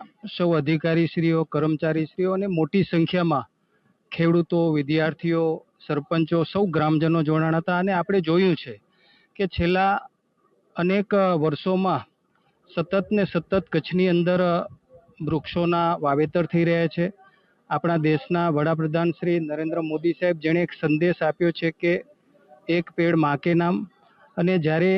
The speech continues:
એ રાજ્યના મુખ્યમંત્રી હતા ત્યારે પણ આ કા-, આ પ્રકારના કાર્યક્રમો થતા હતા અને લોકોની અંદર એક જાગૃતતા આવતી હતી.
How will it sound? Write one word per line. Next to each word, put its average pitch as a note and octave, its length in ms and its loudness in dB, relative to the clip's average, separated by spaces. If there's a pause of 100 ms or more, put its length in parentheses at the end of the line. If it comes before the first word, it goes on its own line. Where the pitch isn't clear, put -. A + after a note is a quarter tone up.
(140)
એ G3 60 -2
રાજ્યના E3 480 0
મુખ્યમંત્રી F3 520 -2
હતા F3 220 -2
ત્યારે D3 280 -2
પણ E3 220 0
આ D#3 40 0
કા-, D#3 340 -2
આ D#3+ 120 0
પ્રકારના D#3+ 600 -2 (360)
કાર્યક્રમો D#3 560 -2
થતા D#3+ 320 -2
હતા E3 180 -2
અને D#3 140 2
લોકોની D3+ 460 0
અંદર D3 300 0 (320)
એક D#3 160 -2 (800)
જાગૃતતા C#3+ 580 0
આવતી D#3 260 0
હતી. E3 220 -2